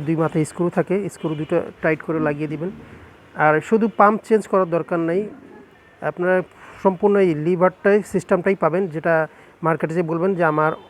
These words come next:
অয়ে-, মাস্টার সিলিন্ডার লাগবে, মাস্টার সিলিন্ডার বললেই পুরো সেটটাই আপনাকে দিবে। এটার মধ্যে আপনি পেয়ে যাবেন এই লুকিং গ্লাস লাগাবার সিস্টেমটাও।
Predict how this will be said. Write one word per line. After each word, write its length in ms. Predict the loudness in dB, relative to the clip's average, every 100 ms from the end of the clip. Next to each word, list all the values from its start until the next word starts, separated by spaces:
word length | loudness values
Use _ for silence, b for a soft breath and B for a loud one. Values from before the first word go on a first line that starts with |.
| 0
অয়ে-, 240 | 4 4 2 0
মাস্টার 240 | 0 0 2
সিলিন্ডার 320 | 0 2 0 -2
লাগবে, 220 | -6 -12 -12
মাস্টার 220 | -12 -10 -6
সিলিন্ডার 340 | -4 -2 -4 -2
বললেই 240 | 0 0
পুরো 140 | 0 -2 2
সেটটাই 300 | 0 2 0 0
আপনাকে 240 | -2 -4 -6
দিবে। 160 | -6 -8 B B B B -6
এটার 160 | 0 2
মধ্যে 160 | 2 2
আপনি 120 | 0 2
পেয়ে 140 | 2 4
যাবেন 180 | 0 -4 -10 _ _ -12 -6
এই 80 | -6 -6 -8 -12 -12 -6
লুকিং 220 | -4 0 2
গ্লাস 180 | 2 0 -2
লাগাবার 300 | -2 0 -2 -4 -10
সিস্টেমটাও। 460 | -10 -4 -4 -2 -6